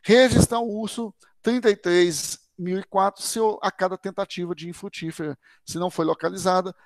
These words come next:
registrar o trinta e três mil e quatro. Tudo bem? Na terceira tentativa, então você registra pra cada tentativa o urso trinta e três mil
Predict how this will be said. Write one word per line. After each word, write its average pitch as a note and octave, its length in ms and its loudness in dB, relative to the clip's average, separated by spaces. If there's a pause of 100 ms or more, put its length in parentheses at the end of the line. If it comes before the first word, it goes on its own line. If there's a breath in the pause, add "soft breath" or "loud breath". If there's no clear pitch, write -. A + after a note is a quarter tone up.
registrar F#3 720 2 (280)
o F3+ 280 -12 (120)
trinta F#3+ 260 -2
e E3 40 0
três D#3+ 300 -2
mil D#3 140 -10
e - 40 -16
quatro. - 440 -6 (240)
Tudo B2+ 140 -20
bem? A#3 300 0 (1600 soft breath)
Na A3 80 4
terceira G#3 340 2
tentativa, F3 840 -4 (320 soft breath)
então D#3 220 -6
você E3+ 200 -4
registra D3+ 600 -2
pra C3+ 160 -2
cada A#3 460 4
tentativa D3 560 -4
o C3+ 140 -8
urso C3 160 -12
trinta C3+ 180 -12
e C3+ 40 -8
três D#3+ 200 -8
mil A3+ 300 -8